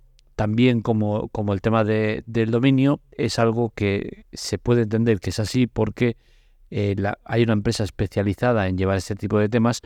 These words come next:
que, eh, también ha registrado, eh, la patente de, de esa marca comercial, ¿no? De, de ese logotipo. Entonces, eh, es de entender que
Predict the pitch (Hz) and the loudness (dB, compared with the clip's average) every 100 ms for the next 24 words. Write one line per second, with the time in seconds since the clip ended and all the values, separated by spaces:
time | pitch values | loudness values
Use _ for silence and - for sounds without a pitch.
0 | - _ _ - 120 113 120 - - - | -18 _ _ -6 0 2 0 -4 -8 -2
1 | 98 90 92 95 101 101 - 104 98 92 | 0 0 0 2 2 2 -2 -2 -2 -2
2 | 98 104 95 101 107 - - 95 90 87 | -4 0 2 2 -2 -6 -6 -2 -2 -2
3 | 87 87 92 95 98 95 107 98 90 87 | -2 -2 -2 -2 0 0 0 0 0 -2
4 | 90 - 101 - 95 87 107 98 110 - | -4 -8 -12 -4 -4 -2 -2 -2 -4 -14
5 | _ _ - 117 107 104 - 101 95 92 | _ _ -12 -4 0 0 0 0 0 -2
6 | - 101 90 101 98 92 95 95 - 95 | -2 -2 0 0 0 -2 -2 -2 -2 -2
7 | 95 95 98 123 - - - - _ - | 0 0 0 -2 -6 -20 -20 -20 _ -4
8 | 110 117 - - - _ _ _ 123 110 | 0 0 -2 -8 -20 _ _ _ -2 0
9 | 101 104 - - - _ _ _ - _ | 0 -4 -8 -20 -20 _ _ _ -20 _
10 | _ _ - 113 127 117 120 113 120 - | _ _ -2 0 0 2 0 2 2 2
11 | 117 101 92 92 | 0 2 0 -4